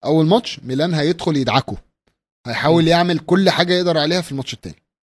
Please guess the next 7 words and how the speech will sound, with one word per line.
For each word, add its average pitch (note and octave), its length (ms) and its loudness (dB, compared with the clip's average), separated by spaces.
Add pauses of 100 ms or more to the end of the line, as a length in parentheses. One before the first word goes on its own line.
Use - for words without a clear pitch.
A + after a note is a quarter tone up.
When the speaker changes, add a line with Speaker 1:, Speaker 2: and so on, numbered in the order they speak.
(880)
Speaker 2:
أوكي. A#2+ 300 -12
Speaker 1:
ف-، B2 400 -2
فهي D#3 340 2
دي D#3 100 -2
الفكرة. - 320 -10 (920)
Speaker 2:
هو C3+ 200 0
الصراحة C3+ 680 0